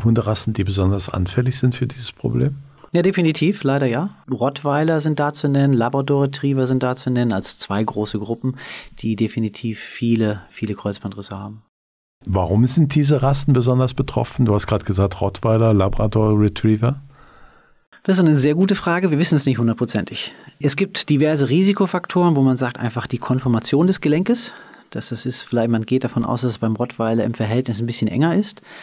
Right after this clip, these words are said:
Speaker 2: Das Gewicht, wir hatten ja schon angesprochen, dass es vielleicht Gewichtsprobleme gibt. Auch der Status, ob ein Tier kastriert ist oder nicht kastriert ist. Es gibt verschiedene Faktoren oder Ideen, aber wir wissen nicht hundertprozentig, was genau die Ursache ist.
Speaker 1: Diese Nachbehandlung, also hier beim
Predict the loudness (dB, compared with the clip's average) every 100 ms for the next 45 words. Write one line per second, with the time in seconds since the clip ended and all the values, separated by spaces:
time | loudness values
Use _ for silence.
0 | -18 -20 -20 _ -8 -4 -4 -4 -2 -2
1 | -2 -8 -14 -14 -6 -2 0 0 -2 -2
2 | -4 -8 -6 -4 -4 -8 -8 -4 -4 -2
3 | -2 -2 -2 -2 2 2 2 -2 -4 -10
4 | _ _ _ _ -6 -4 -2 -4 -2 -2
5 | -2 -2 -2 -2 -2 -4 -2 -4 -2 -6
6 | -2 0 0 0 -2 0 0 0 -2 -4
7 | -2 0 0 -2 -4 -2 -2 4 4 6
8 | 2 -2 -8 0 4 4 4 2 2 2
9 | 2 -2 2 2 4 4 2 0 0 2
10 | 2 2 0 0 -2 2 2 2 -2 -2
11 | -2 -2 -4 -8 -4 -2 0 -2 -6 -8
12 | -8 -10 -14 -16 -20 _ _ _ -10 -2
13 | 0 2 4 2 0 -2 2 2 2 2
14 | 4 2 0 -2 -2 -4 -4 0 2 2
15 | 0 -2 -2 -4